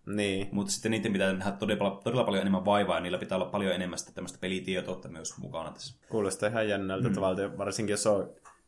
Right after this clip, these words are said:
Speaker 1: pelannut tätä jo aikaisemmin, niin vähän uudella näkökulmalla sitten.
Speaker 2: Jep. Ja tosiaan, kun tää peli on nyt tullut, niin tälle, näille niin puhelimille, löytyy Androidille ja I O S:lle, niin semmoiset ihmiset, jotka on pelannut tätä aikaisemmin, tai on muuten vaan kiinnostuneita,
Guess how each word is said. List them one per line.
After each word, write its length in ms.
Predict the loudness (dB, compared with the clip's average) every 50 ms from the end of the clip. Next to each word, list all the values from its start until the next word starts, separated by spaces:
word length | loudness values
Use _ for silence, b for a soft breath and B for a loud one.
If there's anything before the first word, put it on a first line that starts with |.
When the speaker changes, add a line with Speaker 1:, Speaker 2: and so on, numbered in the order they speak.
| _ 6
Speaker 1:
pelannut 320 | 8 8 8 8 6 4
tätä 200 | 2 2 4 6
jo 160 | 6 6 6 6
aikaisemmin, 640 | 6 4 4 4 2 0 -4 -4 -4 -4 -4 -4
niin 120 | -4 -6
vähän 240 | -4 -2 0 2 2
uudella 460 | 2 2 2 2 2 2 0 -2 -4 -6 -8 -6
näkökulmalla 720 | -6 -2 2 4 4 4 4 2 2 2 2 0 -2 -2 -4
sitten. 300 | -4 -6 -6 -6 -6 -6
Speaker 2:
Jep. 80 | -8 -10 -14 _ _ _ _ _ _ _ _ _ -20 -20 -20 _ _ _ -6
Ja 80 | -6
tosiaan, 360 | -2 -2 0 4 6 6 6 6
kun 100 | 6 6
tää 160 | 6 6 6
peli 200 | 6 6 6 6
on 80 | 4
nyt 240 | 4 2 0 0 2
tullut, 260 | 2 4 4 6 6
niin 140 | 4 4 4
tälle, 320 | 4 4 4 4 2 0 -4 -14 _ -4
näille 200 | 0 0 2 2
niin 340 | 2 0 -2 -4 -8 -12 -20 _ _ _ _ _ _ _ _ _ _ _ _ -10 -4
puhelimille, 640 | 0 2 2 4 6 6 6 6 6 4 2 0 -4 -4
löytyy 340 | 0 0 2 2 2 2 2
Androidille 460 | 2 4 4 2 2 2 2 2 2
ja 200 | 2 4 4 6
I 100 | 6 6
O 120 | 6 4
S:lle, 300 | 2 0 0 0 0 2
niin 380 | 2 2 2 0 -2 -6 -10 -16 _ _ _ _ -20 _
semmoiset 300 | -2 0 2 2 2 0 -4 -6 -2
ihmiset, 220 | -2 -2 -2 -2 -4
jotka 220 | -6 -2 0 0
on 60 | 2
pelannut 260 | 4 2 2 2 2
tätä 140 | 0 0 0
aikaisemmin, 380 | 0 0 -2 -4 -6 -6 -4 0
tai 140 | 2 4 4
on 120 | 4 4
muuten 280 | 2 2 2 2 0 0
vaan 120 | -2 -2
kiinnostuneita, 600 | -2 -2 0 0 0 0 -2 -6 -8 -8 -10 -10